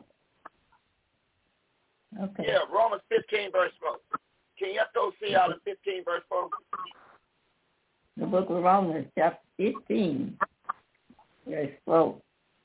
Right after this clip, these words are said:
Speaker 1: The book of Romans, chapter fifteen, verse four. For whoso-, for whatsoever things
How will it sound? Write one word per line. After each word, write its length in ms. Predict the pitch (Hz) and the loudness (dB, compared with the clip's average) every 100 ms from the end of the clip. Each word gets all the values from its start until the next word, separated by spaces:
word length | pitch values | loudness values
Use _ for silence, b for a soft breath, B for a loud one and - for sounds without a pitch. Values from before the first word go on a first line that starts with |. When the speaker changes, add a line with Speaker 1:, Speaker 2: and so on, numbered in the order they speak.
| _ _ _ _ - - _ _ _ _ - _ _ _ _ _ _ _ - _ _ _ | _ _ _ _ -20 -20 _ _ _ _ -20 _ _ _ _ _ _ _ -20 _ _ _
Speaker 1:
The 60 | - | 0
book 220 | 170 208 | 2 4
of 100 | 214 | 4
Romans, 360 | 214 220 165 139 - | 4 2 0 -4 0
chapter 220 | 175 - _ | 0 0 _
fifteen, 540 | 220 226 - 214 139 | -2 -2 -4 -4 -2
verse 240 | 156 175 160 - | -2 -2 -2 0
four. 240 | 196 - 226 - _ _ _ _ _ _ | 2 2 -2 -10 _ _ _ _ _ _
For 120 | - 165 | 0 2
whoso-, 420 | 165 247 226 214 - - _ _ | 2 -2 -2 -4 -6 -12 _ _
for 180 | 202 170 | 2 4
whatsoever 920 | - 240 247 226 170 170 214 226 185 - | 4 2 2 0 0 2 2 2 -4 -2
things 460 | 208 233 160 160 | 0 2 0 -4